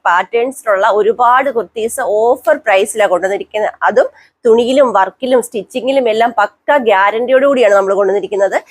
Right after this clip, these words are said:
നമ്മൾ ഓഫർ പ്രൈസിൽ തരുന്നു എന്ന് പറഞ്ഞ് എന്തെങ്കിലും പ്രോബ്ലംസ് ഉള്ള കുർത്തികൾ ഒന്നുമല്ല, എല്ലാം ഒന്നിനും ഒരു പ്രശ്നവും ഇല്ലാത്ത, അതായത് ഒരു ഡാമേജോ കാര്യങ്ങളോ ഒന്നും ഇല്ലാത്ത അടിപൊളി കുർത്തീസാണ് നിങ്ങൾക്കായിട്ട് ഓഫർ പ്രൈസിൽ കൊണ്ടുവന്നിരിക്കുന്നത്. അപ്പൊ നമുക്ക് വേഗം വേഗം കണ്ടു തുടങ്ങാം.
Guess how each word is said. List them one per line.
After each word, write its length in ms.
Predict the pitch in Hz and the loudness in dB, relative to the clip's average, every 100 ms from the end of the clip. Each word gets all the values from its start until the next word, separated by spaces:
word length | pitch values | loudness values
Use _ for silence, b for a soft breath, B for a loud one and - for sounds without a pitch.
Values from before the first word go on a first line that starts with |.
| b - | b -4
നമ്മൾ 220 | 220 254 | 0 2
ഓഫർ 380 | 214 214 214 269 | 4 2 0 -6
പ്രൈസിൽ 360 | 269 269 269 262 | -2 -2 -2 -6
തരുന്നു 340 | - 226 226 | -4 -2 -2
എന്ന് 120 | 233 | -2
പറഞ്ഞ് 340 | 220 220 220 415 b b - | 0 -2 0 -4 b b -2
എന്തെങ്കിലും 460 | 220 240 254 277 | 0 0 0 -2
പ്രോബ്ലംസ് 520 | 226 214 220 254 302 | 0 0 2 0 -2
ഉള്ള 120 | 247 254 | -2 0
കുർത്തികൾ 380 | 233 254 247 | -2 0 2
ഒന്നുമല്ല, 500 | 233 247 349 254 196 | 2 2 4 4 2
എല്ലാം 600 | 254 - 185 214 269 311 - - 208 | -4 -4 -6 -6 -2 -2 -2 -6 -10
ഒന്നിനും 420 | 226 294 349 359 | -4 0 2 4
ഒരു 160 | 254 247 | 2 0
പ്രശ്നവും 380 | 208 - 240 226 | -8 -4 -2 0
ഇല്ലാത്ത, 240 | 196 196 | 0 -2
അതായത് 240 | 170 190 214 | 0 -2 0
ഒരു 120 | 208 | 0
ഡാമേജോ 520 | 208 185 208 220 247 | 0 2 2 0 0
കാര്യങ്ങളോ 440 | 226 185 208 220 | 0 0 0 -2
ഒന്നും 320 | 214 220 302 302 | -4 -4 -4 -4
ഇല്ലാത്ത 420 | 185 190 - 311 B B B B | -2 -2 -2 -10 B B B B
അടിപൊളി 500 | 208 190 381 349 330 | -6 0 0 2 0
കുർത്തീസാണ് 720 | 247 202 240 240 247 240 233 | -2 -4 -4 0 2 2 2
നിങ്ങൾക്കായിട്ട് 520 | 220 226 226 233 262 | 2 2 2 0 2
ഓഫർ 420 | 226 226 277 403 | 4 4 2 0
പ്രൈസിൽ 400 | 320 214 202 226 | 0 0 0 -4
കൊണ്ടുവന്നിരിക്കുന്നത്. 600 | 214 208 214 202 220 262 | -4 -2 -2 -2 -2 0
അപ്പൊ 140 | 277 226 | -2 0
നമുക്ക് 200 | 220 214 | -2 0
വേഗം 300 | 202 208 214 | 0 0 0
വേഗം 220 | 196 262 | 0 0
കണ്ടു 260 | 349 233 | 0 0
തുടങ്ങാം. 260 | 208 160 - | 0 0 -6